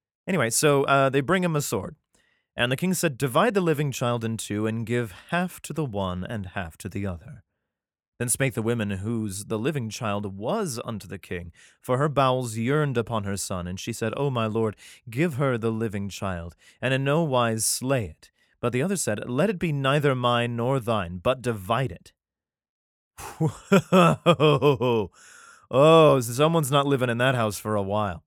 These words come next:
Uh, then the king answered and said, "Give her the living child, and in no wise slay it. She is the mother thereof." And all Israel heard the judgment which the king had judged, and they feared the king, for they saw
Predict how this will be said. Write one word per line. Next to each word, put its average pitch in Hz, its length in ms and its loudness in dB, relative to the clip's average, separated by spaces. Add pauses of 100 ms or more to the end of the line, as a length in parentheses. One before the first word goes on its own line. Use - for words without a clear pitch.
(520)
Uh, 120 360 4
then 151 300 0
the 208 80 2
king 156 280 -2
answered 110 420 -4
and 101 140 -6
said, 107 400 -6
"Give 160 220 -4 (180)
her 160 280 -2
the 98 100 -6
living 98 300 -8
child, 85 400 -10
and 101 80 -6
in 98 160 -6
no 123 160 -4
wise 120 580 -6
slay 117 400 -4
it. - 220 -16 (380)
She 143 320 -4
is 113 200 -2
the 107 100 -4
mother 90 260 -6
thereof." 87 480 -12 (800)
And 92 120 -6
all 117 160 0
Israel 113 380 0
heard 123 220 -4
the 147 60 -4
judgment 98 520 -6
which 107 420 -4
the 110 140 -6
king 101 440 -6
had 90 240 -8
judged, 85 460 -10 (340)
and 107 80 -2
they 110 120 0
feared 190 260 -2
the 120 80 -2
king, 95 460 -8
for 117 180 -6
they 107 140 -2
saw 107 460 -2